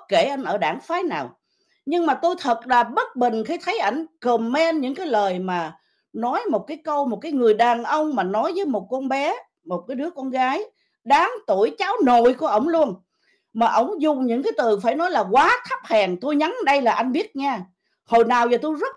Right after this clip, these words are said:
trọng vợ chồng anh, vợ chồng anh, nhưng khi tôi thấy những cái lời anh comment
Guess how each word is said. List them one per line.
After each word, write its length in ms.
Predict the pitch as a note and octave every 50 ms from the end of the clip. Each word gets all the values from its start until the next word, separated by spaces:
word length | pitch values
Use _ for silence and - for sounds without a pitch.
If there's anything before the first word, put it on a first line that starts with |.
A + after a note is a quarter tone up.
| _ -
trọng 260 | - F#3 F3 G#3 A#3 G3
vợ 140 | F3 E3 F#3+ F#3+
chồng 220 | G3+ F3 E3+ D#3+
anh, 300 | C#3+ G#3+ A#3 A#3 A3+ A3 - _ _ _ _ _ _ _ -
vợ 280 | E3+ F#3 F#3+ G3 A3
chồng 280 | B3+ - A3+ F#3+ F3 E3+
anh, 220 | - A#3 B3 B3+
nhưng 140 | B3+ D4 C#4+
khi 160 | A#3+ D4+ E4
tôi 140 | B3+ D#4+ D#4+ -
thấy 340 | - - F4+ G4 B4 C5 G#4+
những 120 | E4+ D4 -
cái 120 | F#4+ E4+
lời 120 | C#4 G#3+
anh 160 | F#3+ A3 C#4+ B3+ -
comment 680 | C4 B3+ A#3 A3 A#3+ B3+ C#4+ E4 F4 F4 E4 B3+ F3+